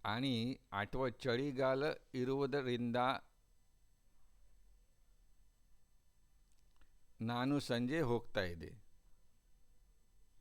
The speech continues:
म्हणजे हिवाळा असल्याने, असल्यापासून आपण विभक्ती वगैरे पाहिलेलं आहे.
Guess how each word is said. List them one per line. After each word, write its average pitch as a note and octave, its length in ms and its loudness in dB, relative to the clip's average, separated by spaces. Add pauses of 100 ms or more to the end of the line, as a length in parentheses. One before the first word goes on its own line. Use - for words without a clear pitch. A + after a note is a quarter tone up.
(580)
म्हणजे A#2+ 360 -2
हिवाळा B2+ 580 6
असल्याने, B2 640 0 (280)
असल्यापासून A2+ 920 0
आपण A2+ 460 -2 (500)
विभक्ती A#2 640 0
वगैरे B2 320 2
पाहिलेलं A#2 560 0
आहे. G2+ 440 0